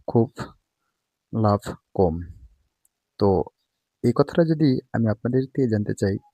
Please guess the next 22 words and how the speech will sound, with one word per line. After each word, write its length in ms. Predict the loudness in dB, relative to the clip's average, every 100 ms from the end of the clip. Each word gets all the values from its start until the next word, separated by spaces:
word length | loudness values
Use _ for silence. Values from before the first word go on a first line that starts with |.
| _
কেন 300 | -2 0 2
এই 60 | 0
লাভ 200 | 0 -4 -6
কম, 200 | -4 -2 -4 _ _ _ _
আপনারা 300 | 2 4 6
বলবেন 420 | 6 4 4 2 -4 _ -2
মাংসর 460 | 0 0 0 -2
দাম 260 | 0 -2 -2
কম 280 | 0 0 0 -6 _ _ _ _ _
বা 280 | 8 8 6 -4 _ _ _ _ _ _ _ _ _ _ _ _ _ _ _ _ _ _ _ _ _ _
দুধের 360 | 2 4 6 6
দাম 200 | 8 6
কম 340 | 6 4 2 0 -4
বা 80 | -2 0
খাদ্যের 340 | 0 2 2 2
দাম 180 | 2
বেশি, 360 | 2 2 4 2 0 _ _ -2
এ 80 |
ধরনের 320 | 2 2 0 -4
কোনো 180 | -4 0
কথা। 320 | -2 -2 -8 -14 _ _ 0
তবে 200 | 4